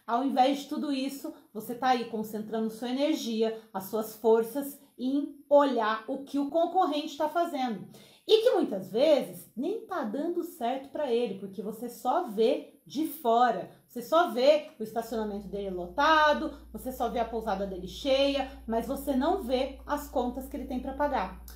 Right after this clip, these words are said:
Você não sabe se ele tá tendo lucro no final ou não. Afinal, ele só posta o quanto ele cobra, né? É fácil descobrir o quanto o concorrente cobra.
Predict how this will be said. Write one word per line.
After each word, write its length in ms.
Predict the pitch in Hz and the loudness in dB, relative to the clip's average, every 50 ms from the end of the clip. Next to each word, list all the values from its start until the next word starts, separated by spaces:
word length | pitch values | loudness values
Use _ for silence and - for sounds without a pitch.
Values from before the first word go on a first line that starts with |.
| - - - | -18 -14 -14
Você 180 | 214 - 254 254 | -6 -2 0 2
não 160 | 311 403 466 | 2 2 0
sabe 480 | - - 320 294 339 427 466 392 294 - | 0 2 2 4 4 4 2 0 -4 -6
se 120 | - 277 | -4 -4
ele 120 | 240 240 - | -4 -4 -2
tá 140 | 254 233 | -2 -2
tendo 300 | - - 240 233 233 247 | -2 -2 -4 -2 -2 -2
lucro 560 | 247 233 254 285 302 294 - - 208 185 180 - | -2 -2 0 -2 -2 -2 -4 -6 -8 -8 -6 -6
no 100 | 202 214 | -8 -8
final 520 | 214 - 240 226 220 214 196 196 196 190 | -6 -6 -4 -4 -2 0 2 2 2 0
ou 60 | 190 190 | 0 -2
não. 360 | 185 165 151 135 135 - - - - - - - - - - - - - - - - | -2 -4 -4 -6 -8 -12 -14 -14 -16 -16 -16 -16 -18 -18 -18 -18 -18 -18 -18 -16 -6
Afinal, 680 | - 220 214 - 233 214 233 277 349 370 285 - - - - - - - | -6 -6 -4 -2 0 2 4 6 6 6 6 4 2 -6 -14 -16 -14 -4
ele 200 | 262 214 214 254 | -2 -2 -2 -2
só 220 | - 302 311 359 | 2 2 2 2
posta 440 | - - 277 247 254 294 285 - 392 | 4 6 8 8 8 8 6 -2 -4
o 40 | 370 | -2
quanto 220 | 349 339 320 330 | -2 -2 -2 0
ele 140 | 359 415 453 | 0 0 0
cobra, 480 | - - 349 294 320 370 370 277 233 208 | 2 4 6 8 8 6 4 4 -2 -2
né? 240 | 196 220 262 285 277 | -2 -2 -2 -4 -2
É 40 | - | -2
fácil 300 | - 277 392 392 - - | -2 -2 -2 -2 -6 -14
descobrir 320 | - - - 294 220 240 | -14 -8 -6 -6 -4 -4
o 60 | 233 233 | -4 -4
quanto 200 | 240 214 214 214 | -4 -4 -4 -4
o 60 | - | -6
concorrente 560 | 233 214 202 - 214 196 196 185 190 - - | -8 -8 -6 -6 -6 -6 -6 -8 -8 -10 -12
cobra. 440 | - - 202 175 165 147 - 156 | -6 -6 -6 -4 -6 -8 -10 -12